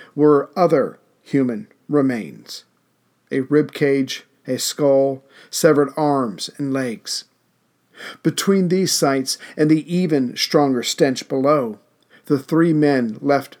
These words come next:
the structure hurriedly. So one of the patrolmen then entered the basement, took in the same sights,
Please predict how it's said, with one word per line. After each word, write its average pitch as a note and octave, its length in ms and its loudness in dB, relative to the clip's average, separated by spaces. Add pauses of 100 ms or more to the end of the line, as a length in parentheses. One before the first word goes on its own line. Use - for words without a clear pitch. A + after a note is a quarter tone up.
(100)
the C3+ 80 -2
structure - 720 -4
hurriedly. - 560 -6 (1160)
So C#3+ 480 0 (240)
one D#3 220 4
of C3+ 80 4
the B2 60 -4
patrolmen B2+ 840 0 (260)
then C3+ 320 -4
entered C3 360 -4 (100)
the D3+ 80 0
basement, - 560 -2 (440)
took D#3+ 220 0
in D3 140 4
the C3 80 0
same D3 320 2
sights, B2 480 0